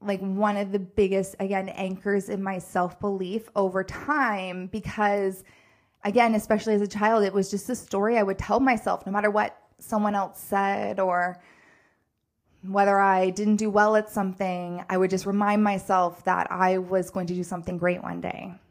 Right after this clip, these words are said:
I just had to keep waiting and see when that one day was. And, you know, I, that carried me even, you know, early adulthood.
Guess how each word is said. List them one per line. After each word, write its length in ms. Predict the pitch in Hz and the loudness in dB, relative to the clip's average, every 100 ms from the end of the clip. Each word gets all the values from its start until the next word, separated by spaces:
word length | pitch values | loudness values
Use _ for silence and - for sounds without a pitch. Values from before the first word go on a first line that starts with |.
| - | -16
I 80 | 180 | -12
just 200 | 170 165 | -12 -10
had 200 | 185 180 | -4 -4
to 60 | 180 | -4
keep 280 | - 180 175 | -8 -6 -4
waiting 360 | 180 180 170 | -4 -4 -6
and 120 | 170 170 | -8 -10
see 220 | - 170 | -10 -6
when 220 | 175 175 | -6 -4
that 140 | 175 190 | -6 -4
one 200 | 180 175 | -4 -2
day 160 | 175 | -4
was. 640 | 170 165 - - - - - _ _ _ _ _ _ _ - | 0 0 0 -4 -10 -18 -20 _ _ _ _ _ _ _ -2
And, 880 | 208 208 202 196 190 190 190 196 214 - - | 2 2 2 2 0 -2 -4 -6 -12 -18 -4
you 100 | 214 | 4
know, 100 | 214 | 4
I, 320 | 208 208 208 _ _ _ _ _ _ - | 4 2 -4 _ _ _ _ _ _ -4
that 220 | 226 226 | -4 -2
carried 380 | - 254 262 247 | -2 -2 0 0
me 200 | 247 233 | -2 -2
even, 440 | 233 254 240 240 220 | -2 0 0 0 -2
you 60 | |
know, 300 | 196 190 185 - | -4 -4 -8 -8
early 380 | 220 226 226 220 - - | -4 -2 -2 -4 -10 -6
adulthood. 760 | 202 214 233 240 254 254 277 | -2 0 0 -2 -4 -2 -2